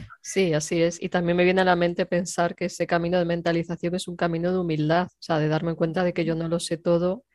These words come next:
y de amor, o sea, de que, que, que el otro merece ser querido, respetado para llegar a una real-, realidad. Y pienso esto que dice Teresa de que humildad es andar en verdad,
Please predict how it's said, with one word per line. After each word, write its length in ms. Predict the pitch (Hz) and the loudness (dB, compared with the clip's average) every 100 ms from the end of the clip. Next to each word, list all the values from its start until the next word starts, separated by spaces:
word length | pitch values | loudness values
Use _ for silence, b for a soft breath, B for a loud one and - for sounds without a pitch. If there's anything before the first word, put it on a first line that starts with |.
| _ _ _ _ 202 | _ _ _ _ -4
y 80 | 190 | 2
de 100 | 165 | 4
amor, 400 | 160 180 214 - | 4 2 0 -4
o 20 | |
sea, 140 | - 165 | -6 -2
de 120 | 156 | -2
que, 220 | 160 160 | -2 -4
que, 280 | - - 160 | -6 -18 -20
que 180 | - 160 | -10 -4
el 60 | 151 | -4
otro 200 | 156 170 | -2 -2
merece 500 | 165 170 175 - 190 | 0 2 0 0 -2
ser 220 | 170 165 | -2 -2
querido, 380 | 170 160 170 180 | -2 0 0 0
respetado 800 | 165 - 165 156 165 170 185 - _ _ _ _ | -2 -4 -4 0 0 0 -2 -8 _ _ _ _
para 220 | 165 160 | -2 0
llegar 320 | 156 160 160 | 0 0 0
a 160 | 165 175 | 2 0
una 440 | 175 160 156 156 | 0 0 0 0
real-, 240 | 156 151 - | -2 -4 -4
realidad. 560 | 151 147 143 175 220 156 | -6 -4 0 0 0 0
Y 260 | 147 156 156 | -4 -8 -8
pienso 360 | 156 156 160 | -6 -4 -4
esto 200 | 160 175 | -4 -2
que 80 | 165 | -2
dice 200 | 156 175 | 0 -2
Teresa 360 | 165 160 160 170 | 0 -2 -2 -2
de 100 | 160 | -2
que 80 | 170 | 0
humildad 380 | 160 156 165 185 | 0 2 2 0
es 120 | 180 | -2
andar 260 | 160 165 170 | 0 2 2
en 140 | 156 | 2
verdad, 400 | 156 160 196 175 | 0 0 0 -2